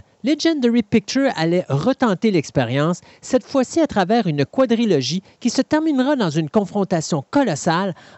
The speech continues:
en notre lézard gigantesque préféré, Godzilla, et l'un de ses ennemis les plus surprenants, un primate qu'il a déjà affronté dans la version japonaise de mille neuf cent soixante-deux, j'ai nommé ici King Kong.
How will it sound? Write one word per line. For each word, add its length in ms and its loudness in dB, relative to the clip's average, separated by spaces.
en 140 0
notre 280 0
lézard 460 2
gigantesque 680 -2
préféré, 560 0
Godzilla, 540 0
et 140 0
l'un 160 2
de 100 2
ses 340 0
ennemis 260 2
les 120 2
plus 220 -6
surprenants, 580 0
un 100 0
primate 440 -2
qu'il 180 0
a 60 2
déjà 340 0
affronté 420 0
dans 140 -2
la 100 -2
version 380 -2
japonaise 520 0
de 120 2
mille 260 0
neuf 160 -4
cent 160 -4
soixante-deux, 640 0
j'ai 240 0
nommé 240 0
ici 420 -2
King 220 0
Kong. 220 -10